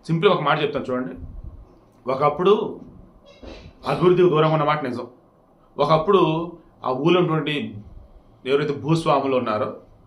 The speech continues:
వాళ్ళు ఏ చెప్తే అదే నడిచిన మాట నిజం.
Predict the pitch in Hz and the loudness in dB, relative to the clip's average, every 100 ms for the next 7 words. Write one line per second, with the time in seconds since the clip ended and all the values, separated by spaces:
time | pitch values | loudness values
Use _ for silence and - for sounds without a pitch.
0 | - - - _ 110 131 151 156 165 139 | -20 -20 -20 _ 0 4 6 4 2 0
1 | 143 151 170 143 139 127 127 151 127 113 | -2 -2 2 2 2 -2 -2 -2 -2 -6
2 | 110 | -6